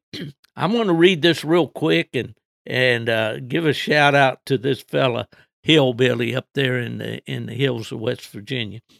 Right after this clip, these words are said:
"Hello, Steve. My name's Brandon Thompson. I live in Cool Ridge, West Virginia. Just thought I'd send you a message to let you know how I enjoy your podcast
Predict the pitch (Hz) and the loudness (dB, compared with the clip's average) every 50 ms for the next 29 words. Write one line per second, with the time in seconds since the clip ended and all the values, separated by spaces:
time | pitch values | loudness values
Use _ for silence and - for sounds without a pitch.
0 | - - _ _ _ _ - - 208 226 240 208 165 143 - - - - 151 156 | -20 -20 _ _ _ _ 0 4 6 8 8 8 6 4 0 -2 -4 0 4 4
1 | 160 156 147 156 160 170 165 165 180 180 156 131 127 120 101 151 151 165 165 156 | 4 4 4 4 4 4 4 4 4 2 2 2 -2 -4 -2 0 2 4 4 4
2 | 135 135 127 120 - - 151 151 143 127 - - - 120 104 127 135 139 131 135 | 2 2 0 0 -2 -2 -2 0 0 -2 -4 -4 -6 -6 -4 -2 -2 -2 0 0
3 | 147 135 110 123 117 104 - - - 185 190 202 208 202 202 208 190 160 151 156 | -2 -2 -2 -4 -8 -8 -10 -8 -4 -2 -2 -2 -2 -2 -4 -4 -4 -2 0 2
4 | 147 135 147 143 117 - - - _ - - - _ _ - - 139 135 - - | 4 2 2 0 -2 -8 -16 -16 _ -20 -20 -20 _ _ -4 -2 -2 -2 -2 -6
5 | - 143 123 127 123 127 135 123 110 110 113 110 107 127 139 135 - - - 156 | -10 -12 -8 -4 0 0 0 0 0 -4 -8 -6 -4 -4 -4 -4 -4 0 2 4
6 | 147 147 139 123 123 - - 160 156 147 135 139 123 120 127 123 127 147 135 - | 4 4 2 0 -2 -6 -6 -4 -4 -4 -2 -2 -2 -2 -2 -4 -4 -4 -4 -6
7 | - 143 139 - - _ - - - - _ _ - 117 117 135 151 165 - - | -6 -10 -12 -14 -18 _ -20 -20 -20 -20 _ _ -8 -4 2 4 4 4 4 2
8 | 160 151 143 143 143 131 139 139 135 139 143 139 127 127 123 113 135 151 170 170 | 0 2 2 4 4 4 4 4 4 4 4 2 0 -2 -2 0 0 2 2 2
9 | 160 160 135 - 156 139 135 135 135 - - - 131 123 123 123 120 - - | 0 -2 -4 -4 -2 0 2 2 0 0 -2 -4 -2 -2 -2 -4 -6 -8 -14